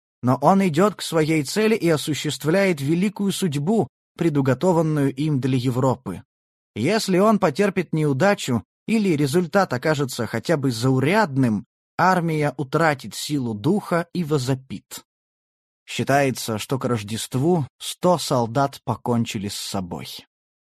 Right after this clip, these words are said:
Наполеон давно уделял пристальное внимание эвакуации раненых и попечению о них, и за десять лет с начала итальянского похода написал около шестисот подробных писем, посвящённых этим вопросам. Он часто писал своим главным хирургам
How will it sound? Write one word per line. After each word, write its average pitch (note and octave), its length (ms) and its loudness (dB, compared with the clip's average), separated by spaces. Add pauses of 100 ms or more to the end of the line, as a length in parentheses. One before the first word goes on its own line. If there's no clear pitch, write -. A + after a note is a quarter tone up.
(300)
Наполеон D3+ 480 4
давно D#3+ 320 2
уделял D3 360 2
пристальное C3+ 560 0
внимание C3 560 2
эвакуации C3 760 0
раненых D#3 500 0
и D3+ 100 -8
попечению C3+ 760 0
о G#2+ 80 -2
них, G#2 360 -2 (260)
и F3 140 0
за B2+ 180 2
десять C3+ 380 -2
лет E3+ 240 0
с - 40 -8
начала C3+ 360 0
итальянского B2 720 -2
похода E3 560 0 (180)
написал C#3 500 2
около E3+ 300 0
шестисот D3+ 680 -4
подробных D#3 600 -2
писем, D3+ 380 -2
посвящённых B2+ 720 -4
этим A#2+ 240 -2
вопросам. A#2 580 -6 (600)
Он G3 180 4
часто G#3 340 0
писал G3 380 0
своим F3 300 0
главным E3+ 400 2
хирургам E3+ 560 2